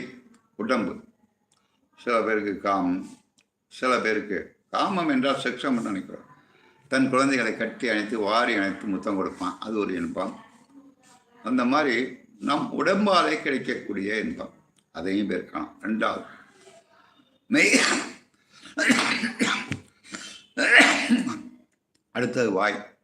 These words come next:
மெய், வாய், கண். மெய், வாய் என்ன சுவைக்கிற, நல்ல பிரியாணி திங்காம இருக்கவே மாட்டான். ஞாயிற்றுக்கிழமைனா சிக்கன், மட்டன், நண்டு, நறுவல்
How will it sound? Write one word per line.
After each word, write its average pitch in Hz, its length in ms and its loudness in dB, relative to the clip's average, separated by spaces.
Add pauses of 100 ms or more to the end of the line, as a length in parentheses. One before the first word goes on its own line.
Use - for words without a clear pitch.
(1400)
மெய், 120 260 2 (360)
வாய், 113 240 2 (320)
கண். 98 180 -2 (1600)
மெய், 160 200 4 (100)
வாய் 170 260 6
என்ன 156 240 2
சுவைக்கிற, 110 340 -2 (240)
நல்ல 160 300 -2 (100)
பிரியாணி 143 380 2
திங்காம 113 340 2
இருக்கவே 107 320 -2
மாட்டான். 80 320 -6 (580)
ஞாயிற்றுக்கிழமைனா 139 880 4
சிக்கன், 123 360 2
மட்டன், 113 360 0
நண்டு, 113 260 2 (120)
நறுவல் 107 320 -2